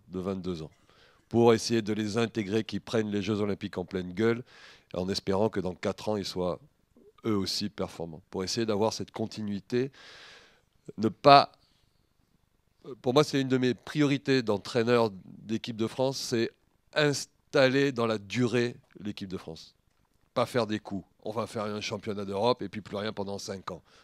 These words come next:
Non, je veux essayer d'installer. Donc ça, ça m'oblige à, même si des fois ça, c'est difficile de modifier les équilibres de l'équipe,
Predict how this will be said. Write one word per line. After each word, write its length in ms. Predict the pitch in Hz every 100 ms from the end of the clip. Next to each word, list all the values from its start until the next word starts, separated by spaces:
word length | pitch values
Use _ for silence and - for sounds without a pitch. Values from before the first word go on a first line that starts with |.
| -
Non, 180 | 101 90
je 160 | 85 104
veux 140 | - -
essayer 300 | 110 - 107
d'installer. 400 | 98 98 92 78 _ - - _
Donc 160 | 107 127
ça, 240 | 131 120 -
ça 140 | - 117
m'oblige 400 | 117 113 135 135
à, 220 | 117 95 - - - - - -
même 160 | 139
si 140 | - 123
des 100 | 127
fois 220 | - 135
ça, 140 | 120 107
c'est 340 | - - 110 101
difficile 640 | 127 127 131 - 139 127
de 540 | 101 104 101 98 98 - -
modifier 560 | 110 120 117 - 131
les 180 | 110 101
équilibres 480 | 117 123 120 104 101
de 100 | 104
l'équipe, 420 | 104 - 160